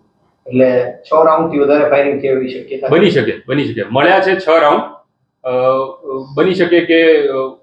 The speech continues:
Speaker 2: પોલીસને અમુક ખાલી કેસ, અ, તપાસ દરમિયાન મળ્યા ન હોય, એટલે છ થી વધુ, અ, રાઉન્ડ ફાયર થયા હોય એવું બની શકે.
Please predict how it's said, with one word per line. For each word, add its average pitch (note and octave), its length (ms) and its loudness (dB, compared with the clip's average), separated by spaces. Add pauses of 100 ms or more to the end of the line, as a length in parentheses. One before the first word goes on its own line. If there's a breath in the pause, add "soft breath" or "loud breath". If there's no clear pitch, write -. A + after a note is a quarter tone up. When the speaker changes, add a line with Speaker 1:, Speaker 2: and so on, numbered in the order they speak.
(320)
Speaker 2:
પોલીસને D3+ 580 0
અમુક - 320 -6
ખાલી C3+ 180 0
કેસ, D3 280 -4
અ, B2+ 120 2
તપાસ C#3+ 480 -2
દરમિયાન C3 220 0
મળ્યા A#2 240 2
ન A#2 80 2
હોય, F#2+ 240 -2 (480)
એટલે C3+ 320 -4
છ - 20 -6
થી C#3+ 180 2
વધુ, D#3+ 480 0
અ, C3+ 220 2
રાઉન્ડ C#3 280 2
ફાયર C3 220 0
થયા B2+ 160 0
હોય A#2 140 0
એવું B2+ 360 -6
બની C3+ 140 -4
શકે. - 260 -10